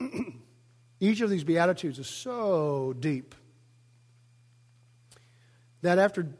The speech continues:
Jesus spoke each one, he kinda put in an intentional pause, kinda just pushed the pause button and give everybody a chance to just try to absorb it. Because if you read these too quickly, you ever do that in your quiet time? <laughs>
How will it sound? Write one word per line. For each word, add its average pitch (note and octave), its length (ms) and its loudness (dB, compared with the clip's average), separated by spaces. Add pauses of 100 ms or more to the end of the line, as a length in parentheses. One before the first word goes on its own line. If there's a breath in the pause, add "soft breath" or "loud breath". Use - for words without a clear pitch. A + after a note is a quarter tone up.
Jesus F#3+ 360 -2
spoke F#3+ 360 0
each F#3 220 -4
one, F#3 240 2
he C#3+ 260 -2 (100)
kinda F3 180 -2
put G3 200 -2
in E3+ 80 2
an D3 100 0
intentional C#3 480 -6
pause, - 960 -14 (300)
kinda C3+ 160 -16
just B2+ 100 -20 (880 soft breath)
pushed - 220 -18
the C3 60 -14
pause C3+ 400 -6
button B2+ 340 -14 (1200 soft breath)
and C#3 120 -6
give D#3 160 2
everybody C#3+ 340 0
a B2+ 60 -2
chance D3 340 -4
to C3+ 80 -10
just C3 220 -8
try E3 180 -2
to C#3 80 -2
absorb C#3+ 580 -4
it. A#2+ 80 -8
Because C3 240 -8
if C#3 120 -8
you F3+ 100 -2
read G#3 220 -2
these E3 140 -2
too - 160 -4
quickly, F#3+ 320 -2
you C#3 40 0
ever D3 120 -4
do E3 120 -2
that E3 80 -2
in E3 60 -4
your D3+ 80 -6
quiet D#3+ 300 -2
time? G3 280 -4 (800 loud breath)
<laughs> - 60 -16